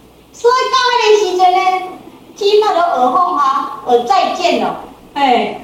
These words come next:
我不，我不修，我等到什么时候才修啊？所以我看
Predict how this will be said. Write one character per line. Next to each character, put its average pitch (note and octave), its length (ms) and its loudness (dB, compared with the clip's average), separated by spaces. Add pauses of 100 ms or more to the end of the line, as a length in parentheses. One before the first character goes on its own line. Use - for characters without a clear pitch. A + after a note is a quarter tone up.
我 D4+ 220 -2
不， G4+ 100 -2 (240)
我 C#4+ 280 0
不 G#4 80 2
修， G4 260 4 (340)
我 C4+ 180 -2
等 B3+ 180 0
到 F4 160 2
什 F4 80 0
么 C#4 280 0
时 - 80 -6
候 D4+ 260 0
才 B3+ 220 0
修 C4 440 0
啊？ - 420 0 (1600)
所 D4+ 240 0
以 D4+ 40 2 (200)
我 A#3 280 -2 (340)
看 D4 160 -8